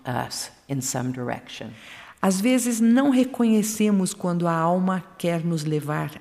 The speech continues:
Speaker 2: a alguma direção.
Speaker 1: So prayer and meditation is about a relationship to, um, we can say to the soul, to the monad, to the source of life. And we usually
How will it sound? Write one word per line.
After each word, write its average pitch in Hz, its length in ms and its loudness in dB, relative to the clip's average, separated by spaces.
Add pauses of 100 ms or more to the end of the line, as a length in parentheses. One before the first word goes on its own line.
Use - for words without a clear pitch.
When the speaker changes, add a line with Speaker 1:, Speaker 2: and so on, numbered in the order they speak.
Speaker 2:
a - 60 -4
alguma 156 440 -2
direção. 151 460 -6 (840)
Speaker 1:
So 190 200 -6
prayer 233 380 -8
and 220 100 -2
meditation 165 920 -6
is 147 160 -6
about 151 460 -2 (440)
a 156 80 -4
relationship 156 1160 -4 (440)
to, 139 460 -4 (640)
um, 127 380 -16 (160)
we 143 100 0
can 139 180 0
say 131 380 -2
to - 80 -12
the - 140 -14
soul, 185 460 -2
to 143 160 -14
the 120 120 -10
monad, 151 640 0
to 135 120 -6
the 123 140 -10
source 165 520 -4
of - 140 -12
life. 135 480 -6 (960)
And 160 220 2
we 175 100 6
usually 175 800 -2